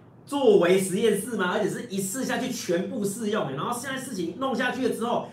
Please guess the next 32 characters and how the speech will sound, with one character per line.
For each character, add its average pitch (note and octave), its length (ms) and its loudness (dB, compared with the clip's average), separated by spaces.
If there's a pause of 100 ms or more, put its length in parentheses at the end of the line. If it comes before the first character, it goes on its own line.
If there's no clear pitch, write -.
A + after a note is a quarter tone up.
(100)
怨 B3+ 240 0
声 B3 260 -2
载 A#3 220 -2
道， G#3+ 200 0
不 G3 100 -4
是 - 100 -2
只 - 100 -6
有 A3+ 80 2
学 F3 320 0
生 A#3 200 0
怨 A3+ 100 0
声 A3+ 100 -4
载 A3 100 -2
道， E3+ 60 -2
老 D#3 220 2
师 A#3 220 -2
也 F#3 80 6
怨 A3+ 120 2
声 A3 140 2
载 G#3 140 0
道， G3 300 0 (140)
然 D3+ 180 2
后 G3 140 4
他 G3 100 4
们 F3+ 80 4
就 F3+ 60 6
说 E3 200 2
：“啊， E3+ 240 8
不， E3 60 4
不， E3+ 60 4
不， D#3+ 680 2
不。” D3 60 -6